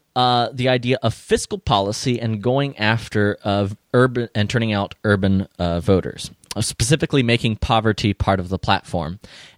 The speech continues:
And it came to a head, and there was a fundamental rift at the, uh, was it July,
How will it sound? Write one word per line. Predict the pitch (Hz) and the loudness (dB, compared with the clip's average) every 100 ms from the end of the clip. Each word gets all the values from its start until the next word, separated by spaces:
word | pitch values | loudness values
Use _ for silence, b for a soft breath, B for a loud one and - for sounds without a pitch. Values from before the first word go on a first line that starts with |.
| - | 0
And | 110 113 | 2 2
it | |
came | - 185 226 | 0 -2 0
to | 214 170 | 2 2
a | |
head, | 127 156 131 101 95 - b b - | 2 2 4 2 -2 -10 b b -2
and | 113 | 2
there | 117 | 4
was | 117 110 | 4 2
a | 107 | 0
fundamental | - 147 139 135 131 110 | 0 0 0 -2 0 0
rift | 101 127 104 - - - _ _ _ _ _ | 2 0 0 -6 -18 -20 _ _ _ _ _
at | 101 104 - | -2 -2 0
the, | 104 101 98 | 0 2 2
uh, | 95 92 87 | 2 0 0
was | 104 98 | -2 -2
it | 90 | -4
July, | 101 98 95 98 98 98 104 | -2 2 4 6 4 4 0